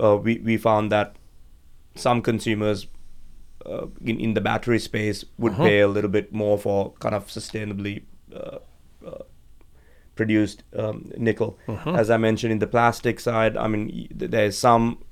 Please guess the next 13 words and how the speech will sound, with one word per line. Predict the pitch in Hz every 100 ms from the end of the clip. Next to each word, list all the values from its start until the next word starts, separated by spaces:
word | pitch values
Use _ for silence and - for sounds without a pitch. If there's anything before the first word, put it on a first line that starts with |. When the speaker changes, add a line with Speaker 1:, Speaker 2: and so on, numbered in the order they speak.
| - - 117
Speaker 1:
evidence | 110 110 104 110
that | 101 -
there's, | - 110 110 104
there's | 113 113 113 110
a, | 120 107 - - - -
uh, | 135 -
interest | 123 117 113 -
in | 110
paying | 104 107 107
for, | 113 - 113
for | 123 113
that. | 113 117
In | 110 98